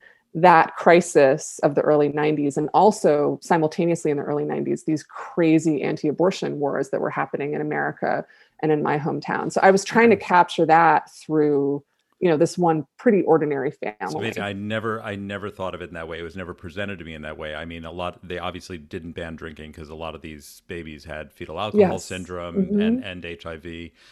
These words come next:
Speaker 2: Um,
Speaker 1: Mm-hmm.
Speaker 2: and it's, I can't believe you're saying, I mean, this wasn't what this discussion was supposed to be about, but I'm so,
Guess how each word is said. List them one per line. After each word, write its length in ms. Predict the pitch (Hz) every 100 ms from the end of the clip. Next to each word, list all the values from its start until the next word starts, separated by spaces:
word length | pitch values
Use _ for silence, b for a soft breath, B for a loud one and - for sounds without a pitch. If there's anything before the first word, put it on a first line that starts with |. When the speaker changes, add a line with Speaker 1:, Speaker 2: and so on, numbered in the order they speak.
| b b
Speaker 2:
Um, 200 | 98 90
Speaker 1:
Mm-hmm. 120 | 98
Speaker 2:
and 220 | 107 113 113
it's, 200 | 113 - - 110
I 100 | 110
can't 240 | - 117
believe 180 | 120 104
you're 80 | 80
saying, 220 | - 123
I 60 | 107
mean, 100 | 90
this 160 | 92
wasn't 280 | 101 80 85 -
what 200 | 90 -
this 280 | - - _ -
discussion 440 | 98 104 92 87
was 80 | 80
supposed 240 | 101 98
to 60 | 101
be 40 |
about, 240 | 76 71 -
but 100 | 76
I'm 100 | 78
so, 340 | - 85 78